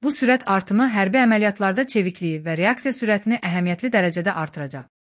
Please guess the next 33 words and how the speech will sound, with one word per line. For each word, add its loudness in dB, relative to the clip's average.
Üstəlik, 2
X -2
yetmiş 2
altı 0
tam 4
dayana 2
bilmək -2
və -2
hazırlıqsız -2
sətlərdən 0
istifadə -2
etmək 0
qabiliyyətinə -2
malikdir. -4
Bu 4
isə 2
onu 2
ənənəvi 0
hava 0
limanlarından 2
asılılığı -2
aradan 0
qaldıran 0
unikal 0
vasitəyə -2
çevirir. -10
Bell 4
Textron 0
ünc 4
inrolu. -2
Bell 6
Textron 0
ünc 4